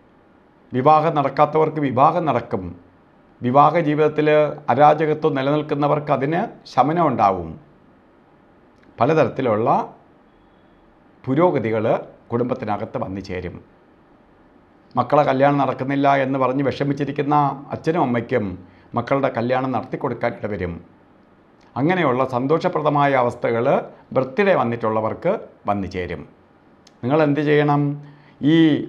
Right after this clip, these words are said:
ഒരു വർഷക്കാലവും പെട്ടെന്ന് ഫലസിദ്ധി വരാനും ലഭിക്കേണ്ടത് കാലതാമസം ഉണ്ടാവാതിരിക്കാനുമായിട്ട് ദേവിയെ ഭജിക്കണം. ദേവീക്ഷേത്രത്തിൽ പോവുകയും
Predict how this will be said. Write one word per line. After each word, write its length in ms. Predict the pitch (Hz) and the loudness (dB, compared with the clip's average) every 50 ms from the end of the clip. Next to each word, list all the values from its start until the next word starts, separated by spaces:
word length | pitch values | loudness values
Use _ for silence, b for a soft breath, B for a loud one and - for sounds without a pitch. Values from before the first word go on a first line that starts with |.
| - - 135 | -6 -2 -2
ഒരു 120 | 139 - 156 | 0 2 2
വർഷക്കാലവും 760 | 127 - - - 151 147 143 117 - - 104 98 104 120 143 190 240 - - - _ b b b b b b b b b b _ _ _ _ | 0 0 0 -4 -6 -2 0 0 0 0 0 -4 -4 -4 -4 -6 -6 -10 -14 -20 _ b b b b b b b b b b _ _ _ _
പെട്ടെന്ന് 480 | 143 139 143 - - - 180 175 170 170 170 165 - | -2 -2 0 2 0 2 2 2 0 -2 -2 -2 0
ഫലസിദ്ധി 520 | 135 131 151 151 151 151 - 147 151 - 165 139 | 0 2 2 2 0 0 -8 -8 -4 0 2 2
വരാനും 440 | 131 131 135 135 135 135 127 113 101 92 90 - - _ _ _ _ _ _ _ _ _ _ _ _ _ _ _ _ _ _ _ _ _ _ _ _ _ _ _ - 127 | 4 4 2 2 2 0 -2 -4 -4 -6 -10 -14 -20 _ _ _ _ _ _ _ _ _ _ _ _ _ _ _ _ _ _ _ _ _ _ _ _ _ _ _ -4 -2
ലഭിക്കേണ്ടത് 560 | 131 143 147 147 160 156 156 156 143 156 175 214 220 - - - _ - | -2 -2 2 2 2 2 2 0 0 0 0 0 -2 -8 -16 -20 _ 2
കാലതാമസം 640 | 127 135 143 165 175 165 156 151 147 139 - 151 143 135 | 4 4 4 4 4 4 4 2 2 0 -2 -2 -2 0
ഉണ്ടാവാതിരിക്കാനുമായിട്ട് 1160 | 131 135 151 156 156 151 135 135 123 123 123 143 135 131 127 120 117 117 120 117 120 - 117 110 101 95 - - - _ - 117 123 | 2 4 4 4 4 4 2 2 -4 -2 0 0 0 0 0 -2 -2 -2 -2 -4 -2 0 0 0 0 -4 -8 -14 -20 _ -6 -4 -2
ദേവിയെ 420 | 123 131 143 143 143 156 151 143 131 - | 2 2 2 2 2 0 0 0 0 -2
ഭജിക്കണം. 440 | 104 95 104 110 - - 95 90 87 - - - - _ _ _ _ _ _ _ _ _ _ _ _ _ _ _ _ _ _ _ _ _ 117 | -6 -8 -8 -8 -8 -6 -6 -6 -8 -10 -16 -20 -20 _ _ _ _ _ _ _ _ _ _ _ _ _ _ _ _ _ _ _ _ _ -2
ദേവീക്ഷേത്രത്തിൽ 760 | 123 127 135 151 151 156 - 127 117 - - 98 - 104 107 117 143 - - - - - _ _ _ _ _ - | 0 0 2 0 -2 -2 -4 -6 -6 -4 -6 -8 -6 -4 -2 -2 -2 -2 -4 -10 -20 -20 _ _ _ _ _ -4
പോവുകയും 500 | 110 110 120 127 123 131 127 120 104 95 | -2 -2 0 0 -2 -2 -2 -2 -4 -4